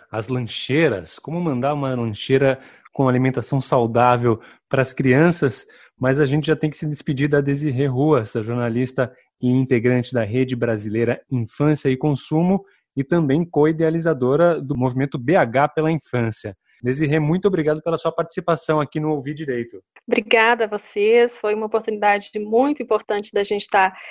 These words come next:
Speaker 2: discutindo a questão aqui de Minas Gerais, até pra pedir apoio, pra que todo mundo,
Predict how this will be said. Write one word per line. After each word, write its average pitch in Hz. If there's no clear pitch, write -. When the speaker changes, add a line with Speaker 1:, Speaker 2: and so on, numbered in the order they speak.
Speaker 2:
discutindo 220
a 202
questão 196
aqui 196
de 196
Minas 196
Gerais, 196
até 208
pra 214
pedir 214
apoio, 196
pra 190
que -
todo 240
mundo, 214